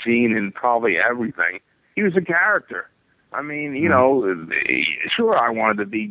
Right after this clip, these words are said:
Speaker 1: Gene and Gene <laughs> wanted to be me. But, I mean, those are the guys that, that made this industry. Pops Losi, you know, uh,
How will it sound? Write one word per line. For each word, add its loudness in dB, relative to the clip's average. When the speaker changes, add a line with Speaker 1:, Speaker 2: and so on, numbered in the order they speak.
Speaker 1:
Gene -2
and -2
Gene 2
<laughs> -8
wanted 4
to -4
be 2
me. 2
But, 2
I 2
mean, 2
those 2
are 4
the 2
guys 2
that, 2
that 4
made 2
this -2
industry. 0
Pops 2
Losi, 2
you 0
know, 0
uh, -2